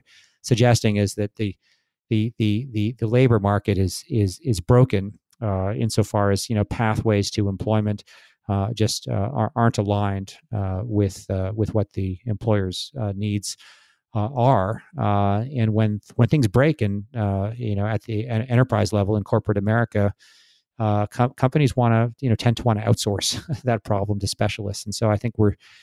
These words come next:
we're gonna start seeing the outsourcing of entry-level hiring. Uh, and that's what this, that's what this represents.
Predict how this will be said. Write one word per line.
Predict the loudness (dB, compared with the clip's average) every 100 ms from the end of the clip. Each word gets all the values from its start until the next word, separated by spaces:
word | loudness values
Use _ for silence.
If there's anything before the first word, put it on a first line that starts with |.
| _ _
we're | 4
gonna | 4
start | 4 2
seeing | 2 2 2
the | 0 2
outsourcing | 2 4 4 2 0
of | 0
entry-level | 0 0 0 0 -2
hiring. | -2 0 0 0 -4 -10 _ _ _ _ -6
Uh, | -4 -2
and | -2
that's | -2 0
what | -2 -2
this, | -4 -4 -4
that's | -4 0
what | 0
this | 0 -2
represents. | -4 -4 -8 -10 -12 -14